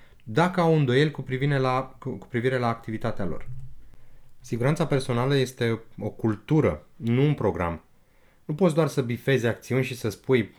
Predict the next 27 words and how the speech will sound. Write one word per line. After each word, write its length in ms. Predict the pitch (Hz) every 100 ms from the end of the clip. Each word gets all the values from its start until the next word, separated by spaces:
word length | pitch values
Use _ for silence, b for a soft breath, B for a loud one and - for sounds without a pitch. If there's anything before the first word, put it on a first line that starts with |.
| B
„Păi 120 | B 127
am 120 | 139
îndeplinit 380 | 135 131 131 131
toate 220 | 131 123
obligațiile 800 | 98 87 147 147 147 139 139 - B B B B
sau 180 | B 143
am 60 | 143
făcut 220 | - 147
tot 180 | 147 139
ce 100 | 147
era 120 | 131
posibil.” 540 | 127 113 107 85 82 - _ _ _ _ _
E 220 | - 139
un 120 | 143 147
proces 300 | 151 170 -
continuu, 580 | 147 131 143 104 80 - -
never 340 | 107 139 135
ending 280 | 131 117 104
story. 340 | - 92 82 - _ B B B B B B B _ _
Acceptul 500 | 117 - 170 170 165
și 500 | - 143 131 123 92 -
îmbarcarea 640 | 120 120 117 - 143 117
și 140 | -
participarea 720 | - 113 120 - - 165 214 151
întregii 360 | 127 120 113
organizații 680 | 117 110 107 95 107 107 120
sunt 360 | 117 120 117